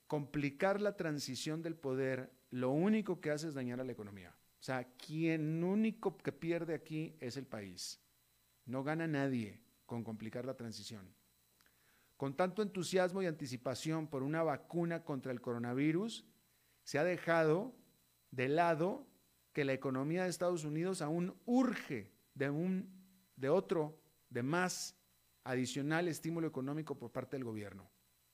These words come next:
Pero la cada vez más evidente intención del presidente Donald Trump de complicar la transferencia del poder al presidente electo Joe Biden prácticamente garantiza que la discusión sobre el necesario paquete de estímulo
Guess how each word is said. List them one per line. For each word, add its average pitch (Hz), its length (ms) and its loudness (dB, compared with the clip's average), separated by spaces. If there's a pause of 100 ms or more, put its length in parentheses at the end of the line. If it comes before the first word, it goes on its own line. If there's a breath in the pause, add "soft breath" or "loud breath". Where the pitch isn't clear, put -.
(1000 soft breath)
Pero 147 180 2
la 147 160 2
cada 202 240 8
vez 196 200 4
más 196 200 2
evidente 180 480 4
intención 165 520 -2
del 175 120 -4
presidente 156 420 -4
Donald 165 340 -2
Trump 165 280 0
de 160 120 -2
complicar 139 800 0
la 170 140 -2
transferencia 143 640 -4
del 151 120 -2
poder 139 560 0 (120)
al 120 180 -2
presidente 156 560 -2
electo 143 360 -2
Joe 135 140 0
Biden 147 480 -2 (420 loud breath)
prácticamente 156 960 2
garantiza 143 800 -2
que 151 100 -4
la 131 100 -2
discusión 123 640 -4
sobre 156 300 -2
el 120 140 -2
necesario 135 560 -4
paquete 147 360 -4
de 139 60 2
estímulo 151 560 0